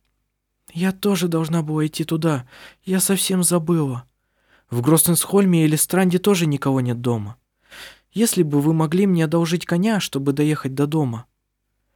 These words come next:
Фермер согласился — и она, поблагодарив своих спасителей,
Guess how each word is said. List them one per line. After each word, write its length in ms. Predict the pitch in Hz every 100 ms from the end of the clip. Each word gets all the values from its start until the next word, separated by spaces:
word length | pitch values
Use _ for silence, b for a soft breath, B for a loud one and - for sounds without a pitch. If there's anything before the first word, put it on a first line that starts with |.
| _ _ -
Фермер 520 | - 110 98 113 135
согласился — 880 | - 170 190 202 - 160 156 165 156 _ b b b b
и 120 | - 117
она, 440 | 101 107 170 180 _
поблагодарив 640 | 180 180 190 185 185 165 123
своих 240 | 120 113
спасителей, 720 | - 110 - 165 - 92 78